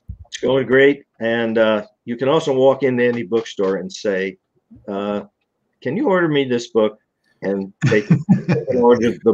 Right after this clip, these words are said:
Speaker 1: book, you know, Barnes and Noble, wherever you wanna go, your local bookstore. Um, but a lot of people go to Amazon, and, uh, that's fine.
Speaker 2: And, and, um, what's up, everybody? Mark here, you know, um,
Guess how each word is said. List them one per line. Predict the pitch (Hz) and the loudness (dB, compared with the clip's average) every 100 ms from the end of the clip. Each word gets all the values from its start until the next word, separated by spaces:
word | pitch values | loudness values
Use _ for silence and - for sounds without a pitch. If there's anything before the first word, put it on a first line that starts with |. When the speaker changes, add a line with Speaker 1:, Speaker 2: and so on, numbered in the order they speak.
| - | 2
Speaker 1:
book, | 113 92 _ | 0 0 _
you | 113 | -4
know, | 101 92 92 _ | -2 -4 -6 _
Barnes | 98 117 110 | -2 -2 -2
and | 113 | -2
Noble, | 104 98 95 95 - | -2 0 -2 -4 -6
wherever | 104 120 123 113 | 0 2 4 2
you | 104 | 0
wanna | 104 98 | 0 -2
go, | 82 87 82 | -4 -4 -4
your | 87 | -2
local | 110 104 104 | -2 -2 -4
bookstore. | 92 87 - 78 73 - _ - - - _ | -8 -10 -10 -10 -10 -14 _ -20 -20 -20 _
Um, | 190 180 170 _ _ _ _ _ _ 101 _ _ | -6 -6 -8 _ _ _ _ _ _ -20 _ _
but | 98 127 - - _ _ | 0 0 -2 -12 _ _
a | |
lot | 110 120 | 0 0
of | 117 | 0
people | 123 92 | -4 0
go | 110 | 0
to | 98 82 | 0 -2
Amazon, | 95 90 82 82 80 - _ _ - | -6 -8 -8 -10 -10 -16 _ _ -12
and, | 80 80 78 | -8 -8 -6
uh, | 82 80 71 | -6 -6 -6
that's | 92 - - | -8 -10 -14
fine. | 64 - _ _ - - - - _ - | -18 -18 _ _ -20 -20 -20 -20 _ -2
Speaker 2:
And, | 185 107 98 | -2 -4 -2
and, | 175 170 165 165 | 0 4 4 4
um, | 160 147 123 107 - _ _ - - | 4 4 2 -4 -14 _ _ -20 -14
what's | 156 170 - | 0 0 4
up, | 185 | 2
everybody? | 175 165 156 160 | 2 0 2 2
Mark | 156 139 143 | 2 0 -2
here, | 131 147 147 151 | -2 -2 0 -2
you | 160 135 | -4 -4
know, | 127 127 143 151 | -2 0 -2 -4
um, | 131 123 120 117 117 113 | -6 -4 -4 -6 -8 -8